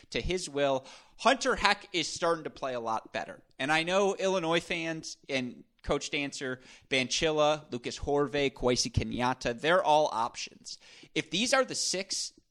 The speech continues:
Coach Dancer goes with in his singles lineup for the rest of the season, that's a damn good six. Because Kovacevic is a pro. And that match against Fenty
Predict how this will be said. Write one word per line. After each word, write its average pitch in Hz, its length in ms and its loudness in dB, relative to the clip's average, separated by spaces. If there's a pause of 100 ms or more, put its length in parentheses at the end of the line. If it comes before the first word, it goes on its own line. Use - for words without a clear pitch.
Coach 180 220 -2
Dancer 165 300 -4
goes 139 280 -2
with 160 200 -8
in - 100 -8
his 143 180 -6
singles 139 280 -8
lineup 135 240 -6
for 127 80 -10
the 113 80 -8
rest 117 220 -2
of 113 60 -18
the 107 60 -8
season, 123 480 -4 (500)
that's 156 300 4
a 156 80 -4
damn 127 540 0
good 117 260 -4
six. - 480 -8 (300)
Because 180 320 2
Kovacevic 208 640 2
is 139 100 -6
a 117 60 0
pro. - 340 -12 (400)
And 160 140 2
that 202 180 6
match 196 220 0
against 165 320 -6
Fenty 131 460 -4